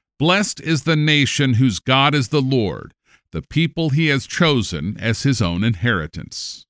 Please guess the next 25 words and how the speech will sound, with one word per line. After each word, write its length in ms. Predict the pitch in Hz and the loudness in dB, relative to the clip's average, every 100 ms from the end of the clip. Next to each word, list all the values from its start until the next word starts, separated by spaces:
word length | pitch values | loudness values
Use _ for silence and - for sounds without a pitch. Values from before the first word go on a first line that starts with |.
| _ _ _ - - | _ _ _ -20 -8
And 140 | 185 165 | -2 2
finally, 460 | 247 254 185 165 - _ | 2 2 2 0 -4 _
a 60 | 156 | -2
one 240 | 156 247 | 2 4
hundred 300 | 247 262 233 | 4 2 0
and 160 | 196 151 | 0 0
fourteen-year-old 840 | 202 202 - 208 196 190 175 170 | 0 -2 -2 0 2 4 4 2
Texas 480 | - 226 - 185 - | 0 -2 0 0 0
woman 380 | 151 143 147 143 | 0 0 0 0
named 260 | 143 139 127 | 2 2 2
Elizabeth 600 | 135 196 202 196 208 - 180 | 2 2 2 0 -2 -4 0
Francis 680 | 160 123 - 85 - - - - - _ | 2 2 0 -6 -8 -12 -14 -20 -20 _
is 160 | 101 110 | -8 0
now 220 | 151 147 | 2 2
the 160 | 123 - | -2 -6
oldest 560 | 151 175 180 190 175 - | 0 0 2 0 -2 -4
living 420 | 127 131 135 135 | -2 0 0 0
American. 720 | 113 123 113 98 85 73 52 - _ _ - | 0 0 2 0 -4 -10 -16 -20 _ _ 0
This 200 | 180 175 | 2 2
came 380 | - 170 160 151 | 4 4 6 4
after 240 | 135 143 | 2 2
one 220 | 139 196 | 2 4
hundred 320 | 214 202 175 143 | 4 2 0 0
and 120 | 123 | 0
sixteen-year-old 920 | - 185 - 190 190 170 160 143 | 0 -2 -2 0 2 2 2 2